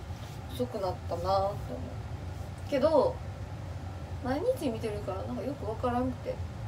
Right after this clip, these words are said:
で、なんか、一ヶ月とか二ヶ月ぐらいぶりに会った大人の方とかに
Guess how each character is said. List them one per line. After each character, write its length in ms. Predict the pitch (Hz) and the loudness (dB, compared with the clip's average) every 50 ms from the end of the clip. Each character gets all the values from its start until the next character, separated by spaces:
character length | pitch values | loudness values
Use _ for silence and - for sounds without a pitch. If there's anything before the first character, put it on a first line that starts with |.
| - - - - - - - - - - - - - - - - - - | -6 -6 -6 -6 -6 -6 -6 -6 -6 -6 -6 -6 -6 -6 -6 -8 -6 -4
で、 100 | - 339 | -4 -2
な 140 | 302 285 277 | 0 0 0
ん 80 | 277 254 | 0 4
か、 140 | 233 226 | 4 4
一 100 | 202 - - - - - - - - - - - - - | 4 4 2 -4 -6 -8 -8 -6 -6 -6 -6 -6 -2 2
ヶ 120 | 294 285 | 2 4
月 420 | 233 233 214 - - - 254 262 | 4 2 0 0 2 4 6 6
と 160 | 254 - 196 - | 6 4 0 -2
か 220 | - 196 - - - - - | -2 -2 -4 -4 -6 -8 -8
二 80 | 220 - | -6 -2
ヶ 120 | - 226 | -2 -2
月 320 | 226 - 240 - - 233 240 - | 0 0 -2 -4 -4 -4 0 4
ぐ 100 | 254 254 | 4 4
ら 140 | 254 247 247 | 4 4 4
い 80 | 247 | 4
ぶ 120 | 240 233 240 | 2 2 0
り 100 | 247 240 | 2 2
に 400 | 240 254 285 302 277 - - - - - - | 2 2 2 2 0 -2 -2 -4 -8 -8 -6
会 80 | - - | -6 -6
っ 40 | - - - | -4 -2 2
た 80 | 202 190 | 2 2
大 80 | 185 | 2
人 160 | 185 - 196 | 0 -2 -2
の 240 | 196 196 190 185 190 | 0 0 0 0 -2
方 140 | 196 - 220 | -2 -4 -2
と 260 | - 196 196 190 196 | -2 -2 -2 -2 -4
か 140 | 190 - - | -4 -4 -2
に 360 | 226 247 311 339 311 220 208 | 0 0 0 0 0 -2 -2